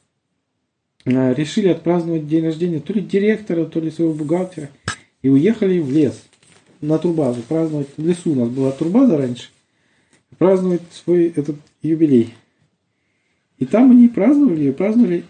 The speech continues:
И десять лет назад турбаза сгорела. И после этого фирма развалилась. И больше здесь у нас фирмы такой нету.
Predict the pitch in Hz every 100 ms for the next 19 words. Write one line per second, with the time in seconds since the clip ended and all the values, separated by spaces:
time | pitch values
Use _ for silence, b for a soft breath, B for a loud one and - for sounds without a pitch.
0 | _ 147 143 202 175 180 175 160 202 294
1 | - _ _ _ _ _ _ _ - 147
2 | 180 208 160 139 156 151 139 135 - _
3 | _ _ _ _ _ _ _ _ _ _
4 | _ - 143 180 220 269 220 220 - 202
5 | 180 170 165 190 240 285 214 - _ _
6 | _ _ _ _ - - _ _ _ _
7 | _ _ 151 151 156 156 156 156 156 147
8 | 185 247 - 156 147 143 135 147 156 139
9 | - 214 202 151 131 180 127 123 127